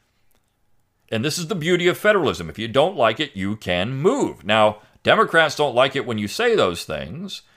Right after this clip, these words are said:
but this is exactly what you can do. And Republicans can do the same thing. If you don't want to live in a leftist nightmare in California, get out. Leave. Now, I, I know it's easier said than done for a lot of people.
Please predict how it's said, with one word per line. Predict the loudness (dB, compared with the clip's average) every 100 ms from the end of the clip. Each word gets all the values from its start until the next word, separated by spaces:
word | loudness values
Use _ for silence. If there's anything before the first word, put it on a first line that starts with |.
| _
but | -6
this | -6
is | -4
exactly | -2 2 2 4 0
what | 2 0
you | -4
can | -4 -4
do. | -2 -2 -2
And | -4
Republicans | -4 2 2 2 -2 -6 -8
can | -8 -2
do | 0 2
the | 0
same | 0 -2 0
thing. | 0 0 -2 -16 -8
If | -4
you | -2
don't | 2 2 2
want | 0
to |
live | 4 4 4
in | 0
a | 0
leftist | 2 2 2 -2 -4 -4 -10 -14 -18 -12
nightmare | -4 0 0 0 0 2 0
in | 0
California, | 0 0 -2 -2 0 0 0 -2 -20 -18 -10
get | 0 4 6
out. | 6 2 -4 -16 _ _ _ _ _ _ _
Leave. | -8 -2 0 -2 -10 -20 _ _ _ -6
Now, | -4
I, | -4 -6
I | -8 -2
know | 0 -2
it's | -4 -16 _ -10
easier | -6 -4 -4
said | 0 0 0
than | -2 0
done | 2 0
for | -2 0
a |
lot | 0 0
of | -4
people. | -16 -18 -20